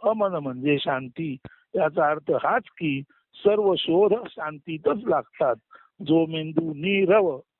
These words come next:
आवाज, शब्द, भूतकाळ, विचार, कल्पनारहित असतो, मन नसून न मन किंवा अमन असतो, तोच तर सर्व शक्तिमान, सर्व शोध घेण्यास सक्षम,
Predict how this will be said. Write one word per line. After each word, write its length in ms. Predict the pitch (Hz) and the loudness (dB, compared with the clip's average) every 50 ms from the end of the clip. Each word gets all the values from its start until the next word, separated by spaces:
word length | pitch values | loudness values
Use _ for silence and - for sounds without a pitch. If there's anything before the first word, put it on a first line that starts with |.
| - - | -6 -4
आवाज, 500 | 139 143 143 151 170 190 196 202 185 190 151 | -4 -4 -2 -4 -4 -2 -2 -2 -2 -4 -6
शब्द, 440 | - - - 185 - 196 196 147 151 147 - - - | -6 -6 -4 -4 -4 -4 -6 -8 -8 -10 -8 -2 -2
भूतकाळ, 520 | 170 196 - - _ - 196 175 165 160 | -2 -2 -2 -6 _ -2 0 0 0 0
विचार, 440 | 147 139 123 - 202 180 160 139 131 117 _ - - - _ _ _ _ | -2 -4 -2 0 0 0 0 -2 -6 -12 _ -20 -20 -20 _ _ _ _
कल्पनारहित 800 | 160 156 185 - - 220 226 220 214 190 175 175 170 165 - 185 | 2 2 2 2 2 2 2 2 0 0 0 0 0 -2 -2 0
असतो, 400 | 160 180 - - _ - - 123 120 - - - _ _ _ _ _ 190 | 0 0 0 0 _ 0 0 0 0 -2 -10 -20 _ _ _ _ _ -6
मन 280 | 143 151 190 233 247 262 220 | -2 2 2 2 2 0 -2
नसून 540 | 190 202 180 - - 202 185 160 156 151 | 0 0 0 0 -2 -6 -6 -6 -6 -2
न 40 | 160 | 0
मन 460 | 196 208 202 202 214 220 208 185 160 156 - - | 2 2 2 0 0 -2 -2 -2 -4 -6 -6 -2
किंवा 260 | 180 156 147 156 147 | 0 0 0 0 0
अमन 300 | 139 143 190 240 233 202 | -4 -4 -4 0 2 2
असतो, 460 | 165 - - - - 147 139 135 120 - - - _ _ _ _ _ - | 0 0 -2 -2 0 2 2 2 0 -2 -8 -14 _ _ _ _ _ 2
तोच 180 | 202 - - - | 2 2 2 0
तर 300 | - - 190 185 165 165 | -4 -4 -4 -4 -4 -4
सर्व 320 | - - 170 160 160 160 | 0 2 2 4 4 2
शक्तिमान, 720 | 143 - 147 - _ _ 254 226 196 180 156 143 139 143 147 - _ _ _ _ - | 2 0 -2 -4 _ _ 2 4 4 4 4 2 0 -4 -10 -14 _ _ _ _ -2
सर्व 280 | - 226 220 220 202 180 - | 0 2 2 4 2 0 0
शोध 300 | - - 185 233 226 180 | 0 0 0 0 0 -2
घेण्यास 420 | 156 160 165 165 156 165 160 - - | -4 -4 -4 -2 -2 -2 -2 -2 -4
सक्षम, 600 | - - 180 190 - - - - 170 143 143 | 0 0 0 0 0 -4 -4 -2 -2 -2 -4